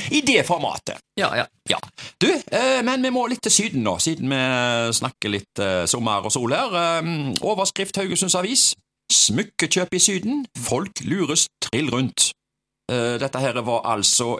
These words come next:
Speaker 1: i, eh, nitten åttifem, det jo. «Folk som drar til Syden blir lurt opp i stry når de kjøper seg smykker.»
Speaker 2: <laughs> Ok.
Speaker 1: «Jeg innrømmer at smykkearbeidene ofte er meget dyktig utført, men gull er det ikke», forteller Gunnar La-,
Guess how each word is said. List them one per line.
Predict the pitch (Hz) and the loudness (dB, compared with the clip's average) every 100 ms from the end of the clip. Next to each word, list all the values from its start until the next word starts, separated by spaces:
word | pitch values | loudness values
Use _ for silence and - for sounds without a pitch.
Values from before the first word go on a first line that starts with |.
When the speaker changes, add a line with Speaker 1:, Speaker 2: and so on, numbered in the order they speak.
| - | -4
Speaker 1:
i, | 117 127 151 | -4 -2 -2
eh, | 151 156 | -2 -2
nitten | 226 208 | -4 -4
åttifem, | 254 226 180 | -4 -2 0
det | 139 | 0
jo. | 95 - _ - - _ - | -2 -6 _ -20 -20 _ -2
«Folk | 208 262 - | 0 2 2
som | 226 | 0
drar | 202 202 196 | 0 0 0
til | 214 208 | 0 2
Syden | 214 175 165 226 214 - | 2 0 -2 -2 -4 -4
blir | 160 160 | -2 0
lurt | 156 151 147 - | 0 -2 -4 -6
opp | - - | -6 0
i | 131 | 2
stry | - 147 240 311 _ 135 | 2 2 -2 -4 _ 2
når | 165 175 | 2 4
de | 175 | 4
kjøper | 180 165 127 | 4 2 0
seg | 135 127 | 2 0
smykker.» | 139 - 92 - 117 | 0 -2 -4 -4 -6
Speaker 2:
<laughs> | - - | -4 -2
Ok. | 131 - - - _ _ _ _ _ | 0 -2 -4 -12 _ _ _ _ _
Speaker 1:
«Jeg | 98 151 - | 0 2 2
innrømmer | 220 208 170 160 160 180 - | 0 0 0 0 0 0 0
at | 160 - | 0 2
smykkearbeidene | - 190 208 - - 127 135 131 143 - | 0 0 -4 -4 0 2 2 0 0 -2
ofte | 156 - - 117 | -2 -4 -2 0
er | 135 | 0
meget | 131 170 170 120 - | 0 0 0 -2 -4
dyktig | 143 - 131 | -6 -4 -2
utført, | 135 - 175 - - | -2 -2 -4 -4 -4
men | 147 135 107 | -2 -2 2
gull | 269 370 247 | 2 4 4
er | 165 | 2
det | 139 - | 2 -2
ikke», | 107 82 - | -2 -4 -8
forteller | - 131 160 143 135 | -6 -2 0 0 0
Gunnar | 139 143 | 0 2
La-, | 143 | 0